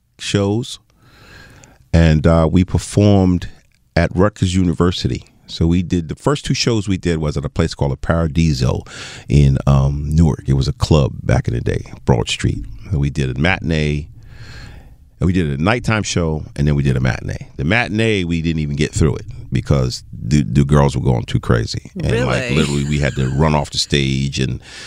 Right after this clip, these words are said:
Speaker 1: you know, that was, and then we did this concert at Rutgers University with Black Ivory. I don't know if you remember Black Ivory, but they,
Speaker 2: Mm-mm.
Speaker 1: yeah, they were an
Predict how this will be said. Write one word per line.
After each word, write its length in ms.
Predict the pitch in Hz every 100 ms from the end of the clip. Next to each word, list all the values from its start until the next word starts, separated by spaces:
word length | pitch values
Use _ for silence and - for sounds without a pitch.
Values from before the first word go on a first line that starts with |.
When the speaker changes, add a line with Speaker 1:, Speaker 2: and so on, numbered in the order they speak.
| - - -
Speaker 1:
you 160 | 76
know, 160 | 65 65
that 180 | 71 69
was, 300 | 69 69 - -
and 220 | 73 73
then 220 | 101 123
we 480 | 113 104 90 82 73 - 76
did 180 | 85 67
this 220 | 73 -
concert 480 | - - 73 - 69
at 160 | 62 -
Rutgers 340 | 73 69 67
University 520 | 69 64 92 113 76 69
with 160 | 62
Black 220 | 73 76 78
Ivory. 360 | 73 65 65
I 120 | - 65
don't 100 | 69
know 40 |
if 100 | -
you 80 | 67
remember 260 | 69 64 -
Black 260 | 123 127
Ivory, 260 | - - -
but 200 | - -
they, 80 | 67
Speaker 2:
Mm-mm. 60 |
Speaker 1:
yeah, 160 | 65 62
they 100 | 65
were 160 | 67
an 60 | 65